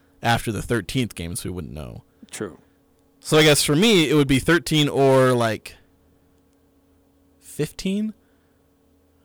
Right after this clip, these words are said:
Speaker 1: 'cause that would be around about the ne-, the time the next poll goes in.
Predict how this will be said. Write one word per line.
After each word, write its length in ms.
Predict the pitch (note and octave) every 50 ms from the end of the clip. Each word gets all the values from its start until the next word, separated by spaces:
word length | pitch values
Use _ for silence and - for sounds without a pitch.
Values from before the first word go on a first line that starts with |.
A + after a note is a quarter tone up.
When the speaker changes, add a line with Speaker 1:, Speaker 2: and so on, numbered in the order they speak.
| _ _ _ _ _ _ _ _ _ _ _ _ _ _ _ _ _ _ _ _ _
Speaker 1:
'cause 200 | - - C3 B2+
that 200 | C#3+ C3+ C#3+ C3+
would 120 | C3 B2 A#2+
be 180 | B2+ B2+ B2
around 260 | B2 A#2+ A#2+ A#2+ A#2+
about 140 | A#2+ A#2 A2+
the 80 | A2+ A2+
ne-, 140 | A2+ A2 - _ _
the 80 | - A2
time 200 | - B2 A#2+ A2+
the 60 | A2+
next 420 | A2+ A2+ B2 B2+ B2+ - - _ -
poll 260 | - - - E2 C2
goes 300 | - D2 D#2 D2 C#2+ D2 C#2+
in. 140 | A#1+ G#1+